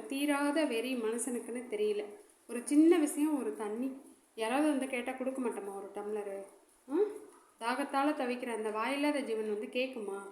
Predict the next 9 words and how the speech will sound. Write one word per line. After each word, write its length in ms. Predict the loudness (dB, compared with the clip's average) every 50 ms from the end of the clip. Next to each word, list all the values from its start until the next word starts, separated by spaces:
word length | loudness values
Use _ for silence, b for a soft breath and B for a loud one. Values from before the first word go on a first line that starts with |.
| B B B B B B B B _ _
ஒரு 220 | -4 0 2 4
டம்ளர் 500 | 2 4 4 4 6 8 8 6 6 4
தண்ணி 280 | 2 0 0 2 0 0
வச்சா 260 | 0 -2 -2 -2 -2 0
என்ன? 400 | 0 0 0 -2 -4 -6 -10 -16 -20 -20 _ _ _ _ _ _ _ _ -12
அது 200 | -8 -6 -4 -4
உயிர் 280 | 0 0 0 0 0
காப்பாத்திருக்கலாம். 720 | -2 -4 -4 -4 -6 -8 -8 -10 -10 -10 -8 -10 -10 -10 -12 -16 -20 -20 _ -10
போயிடுச்சுங்களா? 580 | -6 -6 -6 -4 -4 -4 -2 -2 -2 -2 -2